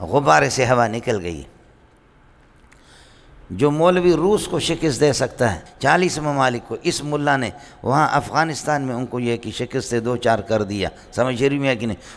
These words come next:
اس مولوی کی حیثیت پاکستان میں کچھ نہیں ہے۔ سوچا؟ جنہوں نے خداؤں کو، خداؤں کو، جس مولوی نے خداؤں کو ہرایا، لیکن جو مخلوق سے بھی ہار چکا ہے ملا،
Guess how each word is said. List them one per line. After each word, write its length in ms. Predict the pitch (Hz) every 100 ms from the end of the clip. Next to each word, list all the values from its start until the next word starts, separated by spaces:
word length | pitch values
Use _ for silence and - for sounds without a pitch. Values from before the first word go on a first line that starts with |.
| -
اس 180 | 170 127
مولوی 360 | 143 147 139
کی 140 | 117 120
حیثیت 360 | 123 113 101
پاکستان 500 | - 110 113 - 101
میں 120 | 92 87
کچھ 200 | 101 92
نہیں 140 | 85 80
ہے۔ 60 | - - - - - - - - - - - - - - -
سوچا؟ 360 | - 151 - 175 - - - - - - - - - - - - - - - - - - - -
جنہوں 320 | 104 156 202 196
نے 60 | 160 -
خداؤں 420 | 151 170 202 214
کو، 220 | 180 180 - - - - - -
خداؤں 400 | 139 156 190 214
کو، 180 | 190 196
جس 500 | - 110 160 190 170
مولوی 360 | 170 170 185
نے 100 | 185 160 -
خداؤں 400 | 160 180 220 208
کو 180 | 180
ہرایا، 440 | 135 170 160 143 110 - - -
لیکن 320 | 120 143 139
جو 120 | 135
مخلوق 480 | 123 156 - 110 -
سے 140 | -
بھی 120 | 123 120
ہار 200 | 123 120
چکا 360 | - 110 101
ہے 100 | 98
ملا، 280 | 90 90